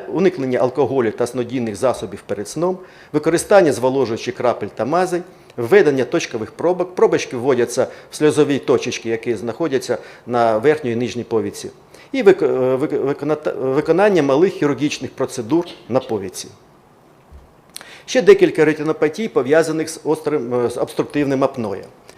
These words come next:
Доведений зв'язок між центральною серозною ретинопатією та обструктивним апноє через відоме зболь-, збільшення катехоламінів при,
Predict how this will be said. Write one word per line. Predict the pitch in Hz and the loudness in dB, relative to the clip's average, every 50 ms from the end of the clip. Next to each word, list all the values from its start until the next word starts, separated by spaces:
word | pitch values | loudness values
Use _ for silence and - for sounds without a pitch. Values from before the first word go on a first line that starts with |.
| - - - - - | -20 -20 -20 -20 -2
Доведений | - 143 165 202 233 233 220 220 | 2 6 8 8 8 8 8 4
зв'язок | 160 160 180 175 185 196 214 - - | 6 8 6 6 8 6 6 6 4
між | 175 165 - | -2 -2 -2
центральною | - 175 160 156 - 185 190 190 180 175 165 | -2 -4 -4 0 2 4 4 4 4 2 0
серозною | - - 160 156 170 170 160 151 165 160 - - 160 160 160 160 160 | -2 -2 0 2 2 2 2 0 -2 -4 -4 0 2 2 2 2 2
ретинопатією | - - 156 156 156 - 147 147 147 147 160 160 160 - 160 135 107 98 98 95 98 110 120 - - - - - _ _ | -2 -2 -2 -2 -2 -4 -6 -6 -2 -2 -2 -2 -2 -2 -4 -4 -4 -4 -8 -8 -10 -10 -12 -12 -20 -20 -20 -20 _ _
та | - 147 139 131 - | 6 6 6 6 4
обструктивним | - 127 - - 147 127 - - 151 135 120 113 107 | 0 -4 -4 -6 -8 -8 -2 -2 0 0 0 0 -2
апноє | 107 - - 120 131 147 165 180 196 | -4 -4 -6 -6 -4 -2 -2 -2 -4
через | 190 - - 151 147 135 110 | -4 -4 0 2 2 0 0
відоме | 113 127 123 113 160 180 185 180 | -2 -4 -2 2 2 2 2 2
зболь-, | 139 107 123 151 156 151 123 110 | -2 0 -2 -2 -2 -2 -4 -10
збільшення | 107 110 160 175 160 - 160 151 151 | -8 -8 -6 -6 -6 -6 -4 -4 -4
катехоламінів | 147 - 123 - 131 135 - 131 123 120 120 113 131 160 180 185 180 185 - | -4 -4 -4 -4 -4 -4 -2 -2 0 0 0 0 0 -2 -2 -4 -6 -6 -4
при, | 120 143 139 | -6 -6 -6